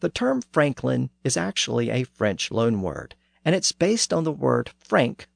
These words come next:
which we've seen many times in the podcast. Of course, it was ultimately derived from the name of the Franks, the Germanic tribe that settled in modern-day France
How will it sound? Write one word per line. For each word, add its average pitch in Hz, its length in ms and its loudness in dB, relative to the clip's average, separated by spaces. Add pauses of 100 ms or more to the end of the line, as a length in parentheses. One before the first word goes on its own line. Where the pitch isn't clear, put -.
which 123 220 -2
we've 131 140 0
seen 131 320 2
many 127 200 2
times 95 400 -2
in 90 80 -4
the 95 80 -4
podcast. - 680 -6 (800)
Of 120 120 -2
course, 135 260 2
it 123 60 0
was 123 120 -2
ultimately 117 460 -2
derived 98 480 -2
from 123 200 -2
the 120 80 -2
name 113 280 0
of 110 200 -4
the 131 80 -2
Franks, - 560 0 (140)
the 113 100 0
Germanic 110 400 -4
tribe 98 400 -4
that - 140 -4
settled 160 480 0
in 113 140 -2
modern-day 101 480 -2
France 180 540 0